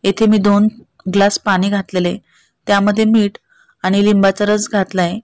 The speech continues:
आणि तीन चमचे यामध्ये साखर घातलेली आहे. साखर तुम्ही तुमच्या आवडीनुसार कमी जास्त करू शकता.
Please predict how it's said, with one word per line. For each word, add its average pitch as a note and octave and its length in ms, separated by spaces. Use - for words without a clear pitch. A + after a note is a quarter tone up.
आणि G3 240
तीन A3 180
चमचे G3+ 400
यामध्ये F#3 340
साखर F#3 360
घातलेली F#3 380
आहे. F3+ 300
साखर G#3+ 440
तुम्ही G#3+ 220
तुमच्या G#3 280
आवडीनुसार G3 540
कमी G3+ 240
जास्त G3+ 340
करू G3 180
शकता. F#3+ 420